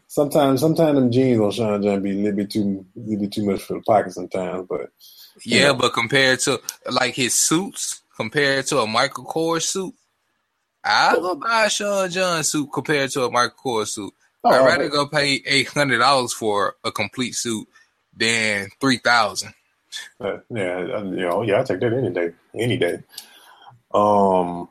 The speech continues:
Speaker 1: but yeah, man, yeah, it's, yeah, it's clothes is like, uh, that's what I don't, that's one thing I don't really understand about, um, the fashion industry. I like, you know,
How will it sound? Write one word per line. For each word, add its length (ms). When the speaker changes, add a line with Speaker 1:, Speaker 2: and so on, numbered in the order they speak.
Speaker 1:
but 160
yeah, 200
man, 200
yeah, 120
it's, 440
yeah, 180
it's 120
clothes 380
is 100
like, 320
uh, 200
that's 180
what 100
I 60
don't, 180
that's 160
one 120
thing 160
I 60
don't 340
really 220
understand 540
about, 360
um, 800
the 60
fashion 460
industry. 440
I 80
like, 400
you 140
know, 260